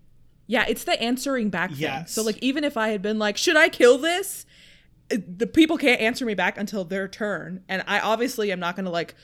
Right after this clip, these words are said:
Speaker 1: hold my action until somebody responds to my question.
Speaker 2: Right.
Speaker 1: So I was like, "Okay, I'm just gonna go kill the snowman,
Speaker 2: So
Speaker 1: I guess." And so that's,
Speaker 2: Mm-hmm.
Speaker 1: that's what was a little frustrating for me. But,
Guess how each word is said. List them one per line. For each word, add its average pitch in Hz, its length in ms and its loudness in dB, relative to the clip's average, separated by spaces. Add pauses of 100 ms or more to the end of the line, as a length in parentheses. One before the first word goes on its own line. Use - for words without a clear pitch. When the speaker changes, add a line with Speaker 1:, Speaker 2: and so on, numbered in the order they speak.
(200)
Speaker 1:
hold 240 480 6
my 208 180 2
action 185 520 -2
until 196 280 -6
somebody 208 320 -4
responds 185 480 -6
to 202 80 -6
my 170 120 -6
question. - 440 -6
Speaker 2:
Right. 170 320 -8
Speaker 1:
So 180 300 -4
I 170 140 -2
was 175 100 -6
like, 165 160 -6
"Okay, 302 260 6
I'm 196 120 0
just 180 120 -10
gonna 185 140 -6
go 190 120 -4
kill 220 200 0
the 226 100 2
snowman, 220 360 -2
Speaker 2:
So 233 180 4
Speaker 1:
I 214 80 -2
guess." - 260 -10 (380)
And 190 140 -8
so 202 220 0
that's, 247 300 0
Speaker 2:
Mm-hmm. - 100 -8
Speaker 1:
that's 254 260 -2
what 208 160 -2
was 180 320 -4
a - 60 -6
little 175 240 -4
frustrating 160 540 -10
for 170 140 -12
me. 156 220 -10
But, 160 340 -6